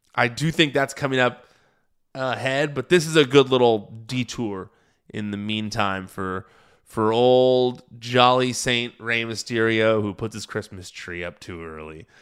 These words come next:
Next, while a rundown of next week's show is happening, Uncle Howdy interrupts with a video saying that he knows how Bray Wyatt thinks and feels. It's all fiction. Trust me.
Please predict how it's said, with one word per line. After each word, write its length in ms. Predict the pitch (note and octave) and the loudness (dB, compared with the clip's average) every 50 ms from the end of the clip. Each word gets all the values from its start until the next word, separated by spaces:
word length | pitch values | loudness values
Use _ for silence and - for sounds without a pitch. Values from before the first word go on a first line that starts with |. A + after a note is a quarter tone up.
| _ _ _ _ | _ _ _ _
Next, 480 | - D#3+ F3 G3+ G3+ - - - - - - - - - - _ | 0 2 2 2 2 0 -6 -12 -14 -16 -20 -20 -20 -20 -16 _
while 180 | - C#3+ D3 D3 | 0 4 6 6
a 80 | D3 | 6
rundown 800 | D3 C#3+ D3+ D3+ D3+ D#3 D3+ D3+ D#3 D#3 D3+ D3+ D3+ D3 C#3+ C#3+ | 6 6 6 4 4 4 0 0 2 4 6 6 6 6 4 2
of 180 | B2+ C3 B2+ B2+ | 0 -4 -6 -4
next 320 | B2+ C3+ C#3 C3 - - | -4 -4 -4 -4 -6 -6
week's 340 | B2+ C3 B2+ B2+ B2 - - _ | -2 -2 -2 -2 -4 -8 -16 _
show 380 | A#2 - - C3 B2 A#2+ A#2+ B2 | -10 -6 0 2 4 4 4 2
is 100 | A#2+ G#2+ | 0 -2
happening, 640 | A#2+ A#2 A#2 A#2+ A2+ A#2 A#2+ A#2+ A#2 A#2 A#2 A2+ _ - - - - - _ _ | -2 -2 -2 -2 -2 -2 -4 -4 -4 -4 -8 -12 _ -20 -20 -20 -20 -20 _ _
Uncle 280 | B2+ C3 C3 A#2+ B2 A2+ | -6 -6 -4 -6 -4 -2
Howdy 380 | B2 A#2+ B2 B2 A#2+ A#2+ A#2 | 0 0 0 -2 -4 -6 -6
interrupts 560 | B2 A#2+ A#2 A2+ A2 A2 A2 A2+ A2 A#2 - | -10 -8 -6 -4 -2 -2 -2 -2 -4 -6 -10
with 100 | - G2+ | -12 -12
a 60 | G2+ G2 | -10 -8
video 420 | G#2+ G#2+ G#2+ G#2+ G#2+ G#2 G#2 G#2 | -6 -4 -2 0 0 0 0 -2
saying 460 | G2 - - A2 G#2 G#2+ G#2 G#2+ G#2 | -4 -6 -6 -6 -6 -4 -6 -6 -8
that 120 | G2 F#2 F#2+ | -10 -10 -12
he 100 | F#2+ F#2+ | -12 -12
knows 340 | G#2 A2 A#2+ C3+ D3 D#3 | -6 -4 -2 0 0 0
how 140 | C#3+ D#3 D3+ | 0 -2 -2
Bray 300 | C#3 B2+ A#2+ A#2 B2+ B2+ | -2 0 0 2 2 2
Wyatt 540 | A#2+ A#2 A2+ A2+ A2+ A#2 A2+ A2+ A2 A2+ - | 2 0 0 0 0 0 0 0 -2 -4 -12
thinks 580 | - - - A2 A2 A2 A2+ A2 - - - - _ _ _ _ _ _ _ _ _ _ | -14 -6 -4 -4 -4 -4 -8 -10 -10 -10 -12 -14 _ _ _ _ _ _ _ _ _ _
and 200 | - F#2 F#2 F#2 | -18 -16 -16 -16
feels. 640 | - - - A2 A2 A2 G#2 G#2 G#2+ G#2+ G#2 - - _ _ _ _ _ _ _ | -16 -8 -6 -4 -2 -2 0 -2 -2 -4 -6 -10 -16 _ _ _ _ _ _ _
It's 160 | - - - | -18 -6 0
all 180 | A2+ A#2+ B2+ - | 2 2 2 2
fiction. 680 | - - A#2 G#2+ - - - A2 G#2 G2+ G#2 G#2+ _ _ _ _ _ | 2 -2 -4 -4 -4 -6 -6 -6 -6 -6 -10 -14 _ _ _ _ _
Trust 420 | - - - - F#2 F#2+ - - | -20 -14 -10 -8 -8 -8 -10 -12
me. 360 | A2 G#2 F#2+ F#2+ F#2 F#2+ _ | -12 -12 -12 -12 -12 -14 _